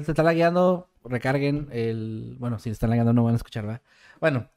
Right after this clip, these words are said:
<laughs> vamos a continuar. Eh, antes de continuar con el tema que traje el día de hoy preparado para ustedes, les hacemos los recordatorios que siempre hacemos a mitad del video.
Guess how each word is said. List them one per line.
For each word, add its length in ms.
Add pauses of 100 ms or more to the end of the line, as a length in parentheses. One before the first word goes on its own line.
(340)
<laughs> 1000
vamos 160
a 40
continuar. 480
Eh, 340
antes 280
de 60
continuar 480
con 200
el 120
tema 220
que 100
traje 220
el 80
día 100
de 60
hoy 60
preparado 320
para 120
ustedes, 320
les 120
hacemos 240
los 80
recordatorios 560
que 80
siempre 220
hacemos 220
a 60
mitad 220
del 120
video. 320